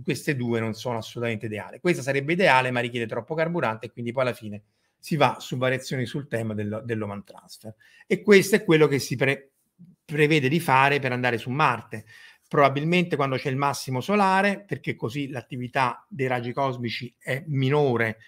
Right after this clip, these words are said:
perché sono i raggi cosmici galattici, sono deflessi dal vento solare, ma lo vedremo domani. Oman Transfer Orbit, partenza quando tutte le stelle sono allineate all'alofra, insomma i pianeti sono in maniera che io posso mettermi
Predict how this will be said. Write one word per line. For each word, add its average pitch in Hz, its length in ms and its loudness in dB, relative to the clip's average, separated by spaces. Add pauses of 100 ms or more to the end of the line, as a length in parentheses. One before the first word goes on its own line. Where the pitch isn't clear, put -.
(120)
perché - 180 -14
sono 117 160 -4
i 113 40 2
raggi 117 180 -4
cosmici 120 340 -2
galattici, 131 540 2
sono 120 160 -12
deflessi 117 400 -4
dal 117 140 -8
vento 123 260 -8
solare, 127 340 0
ma 113 120 -12
lo 120 80 -10
vedremo 151 260 -4
domani. 139 420 2 (500)
Oman 185 300 8
Transfer 156 380 0
Orbit, 170 440 2
partenza 143 880 0
quando 156 380 4
tutte 160 400 0
le 143 140 4
stelle 151 340 -2
sono 139 160 -6
allineate 135 400 -2
all'alofra, 117 520 -2
insomma 123 200 -6
i 110 140 -4
pianeti 131 520 0 (280)
sono 165 280 2
in 147 80 0
maniera 143 440 2
che 123 80 -4
io 131 80 -2
posso 127 460 -6
mettermi 135 880 -2